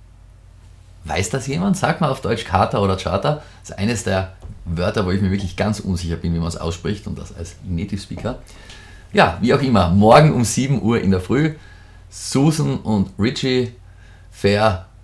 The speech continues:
versüßen euch das Frühstück oder, oder, na, versalzen ist blöd. Oder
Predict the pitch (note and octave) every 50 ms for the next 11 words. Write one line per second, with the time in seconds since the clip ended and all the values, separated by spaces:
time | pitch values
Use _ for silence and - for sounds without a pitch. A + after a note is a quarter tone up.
0 | - - - - - - F#2+ G2+ G2 - - B2+ C#3+ D3+ D3 - - - G2+ G2+
1 | G#2+ - - G2+ G2 - - D#3 C3 - - B2 A#2 A2 - - - F#2 F#2 F#2
2 | D#2+ D#2 F#2 F#2 F2+ F2 - - - - - F2+ F2 E2+ F2 D2 - - E2+ E2+
3 | F2 - - E2+ E2 E2 - - F2 F#2 G2 F#2+ - - - - - - - -
4 | - - - - - - - - - - - - G2+ A2+ A#2+ A2 G#2+ A2 G#2 F#2
5 | -